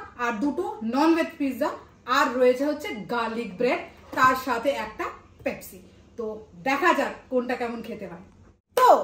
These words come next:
খোলার পর যেটাই দেখলাম, একটা বিশাল বড় গন্ডগোল করেছে, সেটা হচ্ছে নন ভেজ পিৎজা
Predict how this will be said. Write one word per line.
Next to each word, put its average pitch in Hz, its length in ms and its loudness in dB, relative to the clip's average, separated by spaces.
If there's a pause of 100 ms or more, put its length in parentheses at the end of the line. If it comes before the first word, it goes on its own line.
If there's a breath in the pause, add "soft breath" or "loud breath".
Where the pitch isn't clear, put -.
(480)
খোলার 403 400 8
পর 330 120 2 (120)
যেটাই 330 260 2 (100)
দেখলাম, 302 340 0
একটা 285 200 -4
বিশাল 381 280 2
বড় 302 180 6
গন্ডগোল 285 400 4
করেছে, 427 320 0
সেটা 302 180 -4
হচ্ছে 330 240 -4
নন 311 220 2
ভেজ 349 140 -4 (120)
পিৎজা 285 300 -2